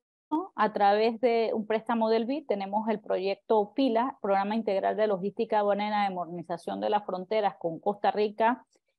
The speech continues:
en donde un componente de ese proyecto, eh, de Programa Integral de Logística Aduanera establece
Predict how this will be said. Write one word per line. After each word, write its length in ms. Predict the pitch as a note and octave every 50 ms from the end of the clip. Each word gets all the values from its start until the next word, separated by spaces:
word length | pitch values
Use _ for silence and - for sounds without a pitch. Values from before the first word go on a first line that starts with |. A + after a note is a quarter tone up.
| _ -
en 240 | G3+ G#3+ G#3+ G#3
donde 560 | G3+ G#3 G#3 G#3 G#3 G3+ G3+ G3+ G3+ G3+ G#3 - - -
un 260 | - C4 C#4 C4+ B3+
componente 840 | C#4 C#4+ C4 B3 A#3 A#3 A#3 A#3+ B3 B3 A3+ G#3+ - F#3+ F3+ - - -
de 500 | F#3 D#3+ F3+ G3 G3 G3 G3+ G#3+ A3+ B3
ese 500 | B3+ B3 - - C4 B3+ B3+ C4 B3+ B3+ -
proyecto, 960 | - A3 G#3+ G#3 G3+ A3+ B3 A#3 A#3+ _ _ - G3+ F#3+ F#3 F#3 F#3 - - -
eh, 320 | F3 F3 F3 E3+ F3 F3
de 140 | F3+ F3+ F3
Programa 400 | F3+ F3+ F#3 F#3 F#3+ G3+ A3+ B3
Integral 360 | A#3+ A3+ G#3 G3 F3+ G3+ G3
de 120 | G3 F3+
Logística 500 | F3 E3+ E3+ A3 G#3 - B3+ B3+ - A3+
Aduanera 480 | A3 G#3+ A3+ A#3+ C4 C#4+ D4 C#4+ C#4+ D4 - _ _ _ _ _ _ -
establece 800 | G#3+ G#3+ G#3+ - A3 G3+ G#3 B3 C4 C#4+ C#4 C#4+ E4 D4+ D#4+